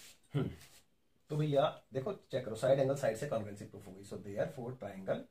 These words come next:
एबीसी, एबीसी is congruent to triangle बीएडी, है ना, बीएडी।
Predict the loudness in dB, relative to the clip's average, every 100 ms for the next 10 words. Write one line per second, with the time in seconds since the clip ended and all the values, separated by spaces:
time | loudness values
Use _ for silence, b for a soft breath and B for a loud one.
0 | -14 -6 -4 -4 -6 -8 _ _ _ _
1 | _ _ _ _ _ _ _ _ -10 -6
2 | -6 -6 -8 -10 -12 -18 -12 -8 -6 -4
3 | -6 -6 -10 -10 -2 -4 -4 -18 _ _
4 | _ _ b b b b 0 4 4 2
5 | -2 -4 -4 -16 _ _ -20 -12 -8 -8
6 | -10 -14 -18 -18 -20